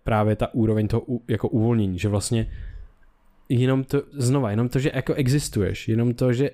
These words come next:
existuješ, tak seš strašně šťastný. Že už jenom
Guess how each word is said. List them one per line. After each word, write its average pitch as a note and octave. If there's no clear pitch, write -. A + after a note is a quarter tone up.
existuješ, A#2
tak -
seš -
strašně -
šťastný. A2
Že C3+
už -
jenom C#3+